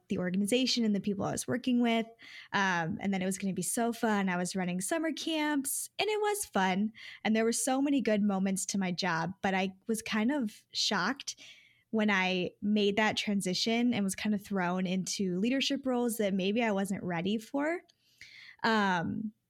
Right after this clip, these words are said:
and I think it was hard to find people who were in the same situation as me because I did get that position right out of college, and a lot of my friends were still in school or working,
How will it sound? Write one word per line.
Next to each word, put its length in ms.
and 100
I 60
think 300
it 100
was 160
hard 560
to 800
find 440
people 320
who 140
were 140
in 160
the 80
same 400
situation 580
as 160
me 220
because 320
I 260
did 280
get 200
that 200
position 520
right 260
out 220
of 100
college, 480
and 220
a 60
lot 120
of 60
my 100
friends 360
were 100
still 320
in 140
school 500
or 340
working, 640